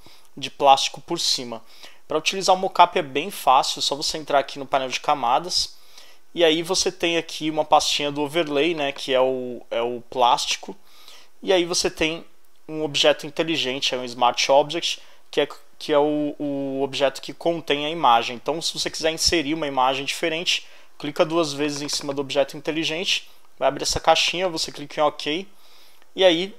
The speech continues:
você entra dentro desse documento aqui, aí é você só, só precisa entrar em arquivo,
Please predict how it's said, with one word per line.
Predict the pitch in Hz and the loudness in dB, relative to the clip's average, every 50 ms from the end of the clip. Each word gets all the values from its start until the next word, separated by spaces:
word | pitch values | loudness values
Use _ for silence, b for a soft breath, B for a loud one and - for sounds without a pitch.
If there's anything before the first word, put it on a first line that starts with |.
| - - | -12 -8
você | 165 175 - - 175 | -4 -2 -2 0 0
entra | 165 165 - 175 165 | 0 0 0 0 0
dentro | 160 160 165 - 165 | 0 -4 -8 -6 -2
desse | 165 160 - - | 0 0 0 0
documento | - 175 - 190 175 170 170 170 - | -2 -4 -4 -4 -6 -6 -4 -4 -4
aqui, | 175 - - - 180 208 208 b b b b b b b b - | -4 -4 -6 -8 -8 -8 -10 b b b b b b b b -2
aí | - 139 139 147 165 | 0 2 2 4 2
é | 180 | 2
você | 170 170 160 - 190 170 | 2 0 -2 -2 0 2
só, | - 190 170 165 165 - | 4 4 4 2 2 0
só | - 160 | 0 0
precisa | 156 - - - - 170 170 202 | 0 0 -2 -6 -4 -4 -4 -6
entrar | 190 170 - 165 | -6 -4 -2 -2
em | 160 165 | 0 2
arquivo, | 160 156 143 - - - - 160 185 185 190 247 262 | 2 0 0 -2 -10 -10 -8 -8 -8 -8 -8 -10 -12